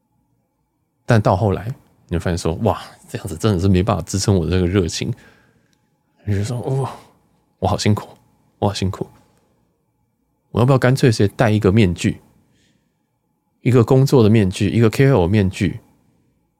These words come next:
我们直接把它改成杰斯奢华旅行算了。”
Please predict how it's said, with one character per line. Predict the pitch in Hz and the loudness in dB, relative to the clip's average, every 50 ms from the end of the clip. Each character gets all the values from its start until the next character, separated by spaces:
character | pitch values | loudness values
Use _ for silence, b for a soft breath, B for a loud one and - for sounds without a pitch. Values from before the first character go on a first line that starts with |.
| _ _ _ _ _ _ _ _ _ _ _ _ _ _ _ _ _ _ _ _ | _ _ _ _ _ _ _ _ _ _ _ _ _ _ _ _ _ _ _ _
我 | - 104 | 0 2
们 | 113 | 2
直 | 113 127 117 | 2 2 2
接 | 120 123 | 2 2
把 | 120 110 | 2 2
它 | 98 104 | 0 -2
改 | 104 - 85 | 0 -2 -2
成 | 80 - 90 80 80 85 87 104 - _ _ _ _ _ _ _ _ _ _ _ _ _ _ _ _ _ _ _ _ _ _ _ _ _ _ _ _ _ _ _ _ _ _ _ _ _ _ _ _ _ _ _ _ _ _ _ _ - | -4 -2 -4 -4 -2 -4 -6 -8 -12 _ _ _ _ _ _ _ _ _ _ _ _ _ _ _ _ _ _ _ _ _ _ _ _ _ _ _ _ _ _ _ _ _ _ _ _ _ _ _ _ _ _ _ _ _ _ _ _ -6
杰 | - 113 117 127 | 0 2 2 2
斯 | 123 - - 151 143 143 147 160 190 - _ - | 2 0 -2 0 0 0 0 -2 -4 -8 _ -6
奢 | - - 143 143 | -2 0 0 0
华 | 139 110 107 104 | 0 0 -2 -4
旅 | 95 95 | -4 -6
行 | 98 - 101 101 | -6 -8 -8 -10
算 | - - 107 107 110 | -10 -10 -12 -12 -12
了。” | 113 117 | -14 -18